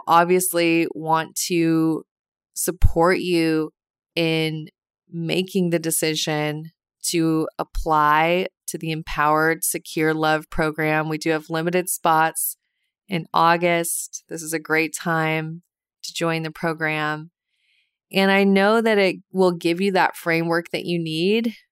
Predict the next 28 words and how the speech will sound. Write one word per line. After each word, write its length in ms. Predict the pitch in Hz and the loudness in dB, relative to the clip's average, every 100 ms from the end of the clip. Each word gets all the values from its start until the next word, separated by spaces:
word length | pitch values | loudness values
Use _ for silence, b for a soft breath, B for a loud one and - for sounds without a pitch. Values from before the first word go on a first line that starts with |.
| _ | _
so 180 | - - | -4 0
that, 300 | 175 170 - | 2 2 0
yeah, 260 | 170 151 139 | 0 0 0
it 160 | 160 | -2
doesn't 320 | - 170 165 151 | -2 -2 -2 -6
take 260 | 170 160 | -8 -6
you 120 | 160 151 | -4 -4
a 60 | |
decade, 540 | 151 139 - 151 151 - - _ _ _ _ - | -4 -6 -6 -8 -8 -10 -20 _ _ _ _ -6
right? 240 | 156 156 | -4 -2
So 120 | 156 | -2
that 100 | 175 | -2
you 120 | 170 190 | 0 -2
can 360 | 208 226 226 | 0 2 2
step 340 | 220 - 190 190 | 0 2 4 4
into 300 | 185 185 185 | 4 2 2
that 340 | 165 160 160 - | 2 2 -2 -6
securely 540 | - 175 190 175 180 | -8 0 2 4 2
attached 420 | 180 190 170 175 | 2 2 0 0
version 360 | 180 180 175 180 | 0 2 2 0
of 120 | 175 | 0
you 400 | 202 240 262 285 _ _ _ _ _ _ _ _ _ - | 2 4 4 0 _ _ _ _ _ _ _ _ _ -8
without 380 | 185 180 160 | 0 2 2
having 580 | 160 180 170 170 160 156 - _ _ _ _ _ _ _ | 2 2 2 2 -2 -6 -16 _ _ _ _ _ _ _
to 100 | 185 | -2
do 120 | 175 | 0
trial 520 | 165 185 165 156 160 | 0 2 4 4 4
and 180 | 156 160 | 2 -2